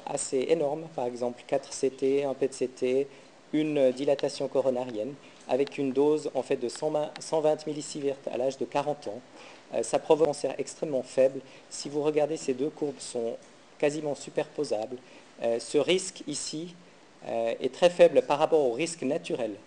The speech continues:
de développer un cancer, euh, à l'âge de septante-cinq ans, qui se situe aux alentours de vingt pour cent, euh, pour quelqu'un qui en avait pas à l'âge de quarante ans. Le protocole d'examen,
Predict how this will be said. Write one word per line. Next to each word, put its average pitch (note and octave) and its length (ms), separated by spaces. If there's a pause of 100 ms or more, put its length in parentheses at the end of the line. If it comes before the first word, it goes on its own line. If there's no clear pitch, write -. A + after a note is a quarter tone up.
(220)
de A#2+ 40
développer A#2+ 380
un A2+ 80
cancer, G#2 440 (580)
euh, A2 320
à - 60
l'âge B2+ 200
de B2 80
septante-cinq - 640
ans, C3+ 280
qui C#3 100
se A#2 420
situe C#3+ 300
aux C3 120
alentours B2+ 300
de A#2+ 60
vingt D3 160
pour C3+ 200
cent, A#2 180 (560)
euh, A2+ 280
pour B2 120
quelqu'un C3 340
qui B2+ 260
en A#2 100
avait A2+ 200
pas A2 260 (360)
à A#2 60
l'âge A#2 200
de A#2 80
quarante G#2+ 380
ans. - 60 (1400)
Le C3 80
protocole F3 440
d'examen, D#3+ 580